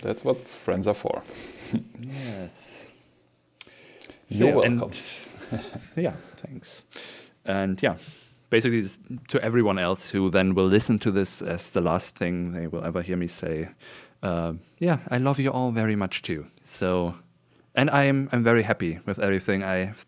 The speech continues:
Speaker 2: done in my life and that I've achieved. So this is, even if this is, has been everything,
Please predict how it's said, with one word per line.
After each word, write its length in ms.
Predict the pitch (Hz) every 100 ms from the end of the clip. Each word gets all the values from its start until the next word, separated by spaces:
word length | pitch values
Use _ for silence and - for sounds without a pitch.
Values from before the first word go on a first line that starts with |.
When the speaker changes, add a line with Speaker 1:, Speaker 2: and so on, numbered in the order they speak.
| 120
Speaker 2:
done 200 | 101 98
in 100 | 95
my 140 | 92
life 360 | 90 87 85 -
and 360 | 87 85 87 87
that 100 | 85
I've 140 | 82
achieved. 420 | 82 - 85 -
So 200 | - 101
this 200 | 101 120
is, 260 | 117 104 - -
even 280 | 185 147 120
if 120 | 110
this 240 | 101 98
is, 240 | 95 - -
has 180 | 92 -
been 140 | 90
everything, 580 | 85 87 85 - 82 78